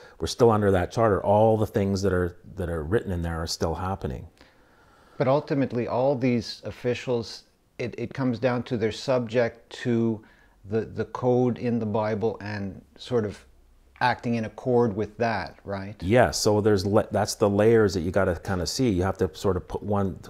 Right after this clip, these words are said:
Speaker 1: connect the dots. And that, why is, why are they swearing an oath to, to the Queen Elizabeth? It's partly because of the charter. And then what does, what does Queen Elizabeth,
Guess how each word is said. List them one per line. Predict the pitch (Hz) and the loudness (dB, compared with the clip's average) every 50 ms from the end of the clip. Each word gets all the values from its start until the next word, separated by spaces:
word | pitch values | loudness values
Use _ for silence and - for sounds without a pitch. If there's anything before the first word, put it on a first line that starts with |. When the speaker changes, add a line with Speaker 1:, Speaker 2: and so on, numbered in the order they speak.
| - _ - | -20 _ -4
Speaker 1:
connect | - 120 113 107 - - | -2 0 0 0 0 -2
the | 90 | -4
dots. | 76 71 - 101 104 101 85 - - - - - - - - _ _ _ _ _ _ _ - - _ _ _ _ _ _ - | -2 0 2 4 4 4 4 2 -2 -6 -6 -6 -6 -6 -10 _ _ _ _ _ _ _ -20 -20 _ _ _ _ _ _ -8
And | 95 95 90 90 | -6 -2 0 2
that, | 98 101 - - | 2 2 0 2
why | 104 104 110 117 123 127 | 2 4 6 6 6 6
is, | 131 127 117 | 6 6 4
why | - - 107 110 127 | 4 2 4 4 4
are | 147 147 131 | 6 6 6
they | 113 | 4
swearing | 95 - 110 101 98 92 92 | 2 2 0 0 0 0 0
an | 85 | 0
oath | 85 82 80 - | -2 -2 -4 -4
to, | - - - - - | -8 -14 -14 -12 -8
to | - 101 | -6 -4
the | 76 85 | -4 -4
Queen | - - 101 87 85 | -4 -2 -2 0 0
Elizabeth? | 82 82 80 73 78 92 73 58 - - _ _ _ _ _ _ _ _ _ _ _ _ _ _ _ - - - | 0 -2 -2 -4 -4 -4 -6 -6 -6 -10 _ _ _ _ _ _ _ _ _ _ _ _ _ _ _ -20 -14 -12
It's | - 87 - - | -10 -8 -8 -8
partly | - - - 107 - 98 101 | -6 -2 -2 0 0 0 -2
because | 92 - 110 98 98 | 0 2 0 0 0
of | |
the | 95 90 - | 0 -2 0
charter. | - 120 120 117 98 82 76 | 2 4 4 4 4 2 0
And | 80 87 98 | 0 0 2
then | 101 98 98 98 87 65 58 71 | 2 2 2 0 -2 -6 -8 -6
what | 95 95 110 110 | -2 -2 0 0
does, | - 117 101 95 - - | 0 -2 -4 -4 -8 -8
what | 92 95 104 98 - | -4 -2 -2 -2 -2
does | 101 90 85 - - | -2 -4 -4 -6 -6
Queen | - - 110 104 | -2 0 0 2
Elizabeth, | 98 90 85 95 123 185 185 160 - - | 2 2 4 6 6 6 6 4 0 -8